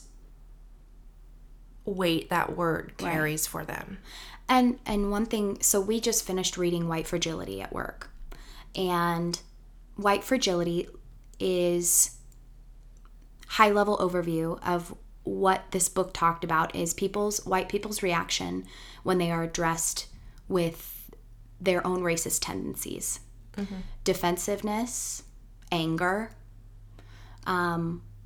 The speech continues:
Speaker 2: blame on other people or other things. And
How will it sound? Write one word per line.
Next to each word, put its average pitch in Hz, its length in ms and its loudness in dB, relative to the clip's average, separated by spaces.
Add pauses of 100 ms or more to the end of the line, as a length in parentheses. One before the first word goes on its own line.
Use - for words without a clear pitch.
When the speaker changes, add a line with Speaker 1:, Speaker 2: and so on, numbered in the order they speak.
(120)
Speaker 2:
blame 170 640 2
on 175 300 2
other 170 340 0
people 185 460 -2
or 185 140 -2
other 170 220 -2
things. 175 760 -6 (420)
And 170 760 0